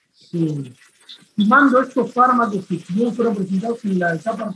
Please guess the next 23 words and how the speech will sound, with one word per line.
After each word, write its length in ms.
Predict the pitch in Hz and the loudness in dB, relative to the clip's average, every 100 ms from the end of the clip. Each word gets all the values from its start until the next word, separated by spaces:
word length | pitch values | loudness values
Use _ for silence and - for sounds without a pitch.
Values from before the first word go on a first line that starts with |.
| - | -8
cinco 160 | 220 | -6
de 60 | 214 | -4
la 80 | 202 | -4
castración, 680 | 196 220 208 247 262 277 - _ _ _ _ _ _ _ _ _ _ _ _ _ _ _ | -8 -12 -14 -8 -6 -8 -12 _ _ _ _ _ _ _ _ _ _ _ _ _ _ _
ya 240 | 294 294 - _ _ _ 208 | 4 4 2 _ _ _ -4
hablamos 440 | 233 277 233 190 | 2 4 2 0
un 120 | 190 | -2
poco 260 | 214 214 175 | 0 -2 0
probablemente 680 | 190 208 208 214 226 196 190 - _ _ _ _ | 0 0 -2 -4 -4 -8 -10 -16 _ _ _ _
se 80 | 190 | -4
adelanten 720 | 175 175 214 240 208 220 214 | -2 2 2 4 2 0 -2
y 40 | 196 | -2
se 140 | 170 | -4
corran, 480 | 170 196 190 175 156 147 - _ _ - | -2 2 2 0 -2 -10 -18 _ _ -18
y 60 | |
como 260 | 147 170 196 | -4 0 0
vos 140 | 220 | 0
decís, 280 | 196 220 202 | -2 -4 -4
siempre 300 | 233 226 214 170 156 | -2 -2 0 -2 -4
para 200 | 170 165 | -8 -8
la 60 | 165 | -8
izquierda. 640 | - 277 240 175 190 226 _ _ _ _ _ _ _ _ _ _ | -6 -2 -2 0 -2 -4 _ _ _ _ _ _ _ _ _ _
Este, 800 | 180 170 - - 190 165 156 | -4 -2 -4 -6 0 0 0